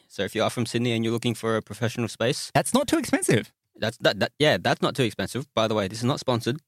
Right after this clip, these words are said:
Speaker 2: No.
Speaker 1: We're saying the truth.
Speaker 2: We just love them.
Speaker 1: It is a nice place.
Speaker 2: Yeah.
Speaker 1: Our first time here and, uh, it's good impressions.
Speaker 2: And hopefully not the last.
Speaker 1: Hopefully not the last, indeed.
Speaker 2: But I think we should get on with the podcast.
Speaker 1: A little note before, Harry is actually sitting in a, in, in a special seat today.
Speaker 2: Oh.
Speaker 1: Because about,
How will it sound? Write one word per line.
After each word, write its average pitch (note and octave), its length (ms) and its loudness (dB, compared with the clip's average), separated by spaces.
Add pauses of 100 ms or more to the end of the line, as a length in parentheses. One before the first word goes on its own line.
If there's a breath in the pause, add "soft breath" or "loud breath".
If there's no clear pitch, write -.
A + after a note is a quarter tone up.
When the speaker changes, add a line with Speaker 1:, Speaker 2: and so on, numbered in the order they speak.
(140)
Speaker 2:
No. C3+ 160 6 (420)
Speaker 1:
We're G#2 160 2
saying G#2+ 280 2
the B2 80 -2
truth. A2+ 160 2
Speaker 2:
We C3+ 60 6
just C3+ 200 2
love A#2+ 140 2
them. G#2+ 100 4
Speaker 1:
It G#2 60 4
is A2+ 100 0
a B2+ 60 2
nice G#2+ 180 0
place. - 320 -2 (180)
Speaker 2:
Yeah. D#3 180 4 (280)
Speaker 1:
Our A#2 100 2
first D#3 280 2
time D3+ 160 2
here D#3+ 260 2
and, B2 180 2
uh, B2+ 260 2 (180)
it's C3 160 -6
good D#3 120 -2
impressions. C#3 560 -2 (120)
Speaker 2:
And A#2+ 80 6
hopefully D3 240 4
not D#3 100 0
the D3 80 2
last. D#3+ 300 0 (220)
Speaker 1:
Hopefully D3 280 -2
not D3 120 -4
the - 80 -10
last, C#3+ 240 -4
indeed. A#2 320 -4 (100)
Speaker 2:
But E3+ 300 2 (340)
I B2+ 100 2
think F3 180 0
we C#3+ 80 2
should B2+ 100 0
get C3 80 4
on A#2+ 100 4
with A2+ 140 0
the A#2+ 100 0
podcast. A2+ 300 0 (140)
Speaker 1:
A C#3+ 40 6
little F3+ 200 4
note E3+ 160 6
before, E3 320 2
Harry D#3+ 360 4
is C#3 120 0
actually C#3 300 -2
sitting C3+ 320 0
in B2+ 140 2
a, A#2+ 160 -2
in, A#2+ 160 -4
in A#2+ 80 -2
a A#2+ 60 -2
special E3 380 2
seat - 240 2
today. D3+ 280 2
Speaker 2:
Oh. C3+ 220 2 (320)
Speaker 1:
Because B2 240 -2
about, B2 460 2